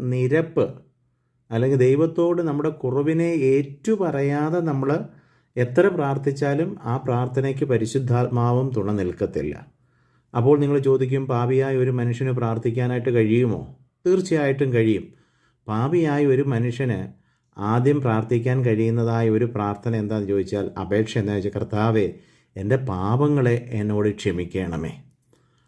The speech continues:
പ്രാർത്ഥനയുടെ ഒന്നാമത്തെ പടി അതാണ്. "കർത്താവേ,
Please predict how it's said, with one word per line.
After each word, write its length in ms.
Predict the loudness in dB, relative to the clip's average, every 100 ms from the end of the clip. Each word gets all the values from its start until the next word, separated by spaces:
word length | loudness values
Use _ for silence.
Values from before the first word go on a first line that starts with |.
| _
പ്രാർത്ഥനയുടെ 800 | -2 0 0 0 0 2 4 4
ഒന്നാമത്തെ 680 | 2 2 0 0 -2 -2 -2
പടി 260 | -2 0 0
അതാണ്. 400 | -2 -6 -8 -10 -16 _ _ -10
"കർത്താവേ, 540 | -6 0 2 4 2